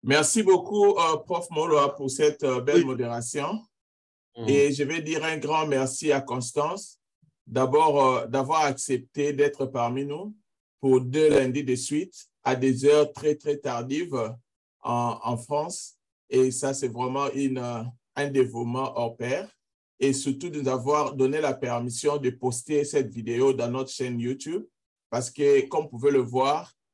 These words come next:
Speaker 1: aujourd'hui, nous avons eu jusqu'à quatre-vingt-dix participants et un bon nombre, peut-être vingt-cinq pour cent, sont des débutants en radiologie. Donc, c'est beaucoup d'informations jetées en une fois.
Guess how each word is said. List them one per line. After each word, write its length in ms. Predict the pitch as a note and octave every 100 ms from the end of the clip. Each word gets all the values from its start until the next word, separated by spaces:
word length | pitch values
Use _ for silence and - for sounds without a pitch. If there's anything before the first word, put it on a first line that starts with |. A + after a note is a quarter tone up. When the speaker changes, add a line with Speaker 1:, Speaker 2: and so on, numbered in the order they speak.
| _ _
Speaker 1:
aujourd'hui, 440 | C3 B2 C3+ C3+
nous 140 | D#3+ C3+
avons 260 | B2 C#3 C#3+
eu 120 | C#3
jusqu'à 500 | C#3 C#3+ - A#2+ A#2+
quatre-vingt-dix 680 | C3+ B2 B2 A#2+ B2 C3+
participants 840 | - A#2+ A#2+ A#2 A#2+ A2 B2+ A#2+ G#2+ - _ _ _
et 160 | A#2+
un 160 | C#3+ D#3
bon 240 | D3+ D#3
nombre, 300 | D#3 D#3 D3+
peut-être 400 | B2+ A#2+ D3+ D3
vingt-cinq 440 | C3 B2+ D3 D3+ D3
pour 140 | -
cent, 220 | B2 D3 C#3
sont 160 | D3
des 120 | B2+
débutants 460 | A#2 A#2 A2+ C#3+ C3
en 40 |
radiologie. 600 | A2+ G#2 G#2 G2 G2+ F#2+ - _ _ _ _
Donc, 260 | B2 B2 B2
c'est 120 | B2+
beaucoup 260 | C3+ D#3
d'informations 880 | F3 D3+ A#2+ C3 B2+ B2+ - D3+ E3 -
jetées 340 | B2 B2+ B2
en 200 | D3+ B2+
une 140 | C3+ C#3
fois. 360 | C3+ C#3 A3